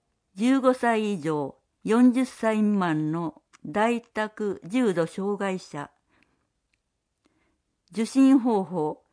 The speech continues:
対象者には郵便でお知らせします。郵便が届いた方は、福祉総務課で受診票、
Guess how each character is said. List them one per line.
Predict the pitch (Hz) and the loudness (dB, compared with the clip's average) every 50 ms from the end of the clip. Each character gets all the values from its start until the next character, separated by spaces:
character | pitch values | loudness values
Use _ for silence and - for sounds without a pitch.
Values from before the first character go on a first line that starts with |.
| _ _ _ _ _ _ _ _ _ _ _ _ _ _ _ _ _ | _ _ _ _ _ _ _ _ _ _ _ _ _ _ _ _ _
対 | - 240 247 262 262 | -2 0 2 2 2
象 | 247 - 269 247 247 | 2 4 4 4 4
者 | 247 - 190 180 | 2 0 -2 -2
に | 185 180 175 | 0 0 0
は | 170 160 151 147 - - - | 0 0 0 -2 -2 -4 -4
郵 | 180 214 247 262 240 | 0 2 2 2 2
便 | 208 233 233 226 226 214 | 2 2 2 2 2 2
で | 208 247 240 - - | 2 0 0 0 -4
お | - 170 | -6 -8
知 | - - 196 | -8 -6 -4
ら | 190 196 190 | -4 -4 -4
せ | - 196 180 | -4 -6 -8
し | - - | -6 -6
ま | 175 165 160 170 | -4 -4 -4 -6
す。 | - - 147 143 135 - _ _ _ _ _ _ _ _ _ _ _ _ _ _ _ _ _ _ _ _ _ _ _ _ - | -8 -12 -12 -12 -14 -14 _ _ _ _ _ _ _ _ _ _ _ _ _ _ _ _ _ _ _ _ _ _ _ _ -6
郵 | 214 240 262 269 220 | 0 2 2 2 4
便 | 247 247 247 247 | 4 4 4 4
が | 220 226 214 | 4 2 0
届 | - 226 214 233 254 254 190 | -2 -2 0 2 2 2 0
い | |
た | - 160 147 | -2 -6 -8
方 | - 147 147 - 170 175 | -6 -8 -8 -8 -8 -8
は、 | 143 143 143 - - _ _ _ _ _ _ _ _ _ _ _ _ _ _ _ _ _ _ _ _ | -6 -6 -8 -8 -10 _ _ _ _ _ _ _ _ _ _ _ _ _ _ _ _ _ _ _ _
福 | - 214 - 285 | -12 -6 -4 -4
祉 | 262 - - 226 | -4 -2 -6 -4
総 | - 226 220 220 | -2 -2 0 0
務 | 208 208 202 | 0 -2 -4
課 | - 175 151 156 | -4 -6 -6 -6
で | 135 147 147 139 135 - _ _ _ _ _ _ _ _ _ _ _ _ _ _ _ _ _ _ _ | -6 -6 -6 -6 -8 -10 _ _ _ _ _ _ _ _ _ _ _ _ _ _ _ _ _ _ _
受 | 160 190 208 | -6 -6 -6
診 | - - 254 254 240 240 214 | -2 0 2 4 4 4 2
票、 | - - 214 202 190 180 165 - | 0 -2 -4 -4 -4 -6 -8 -12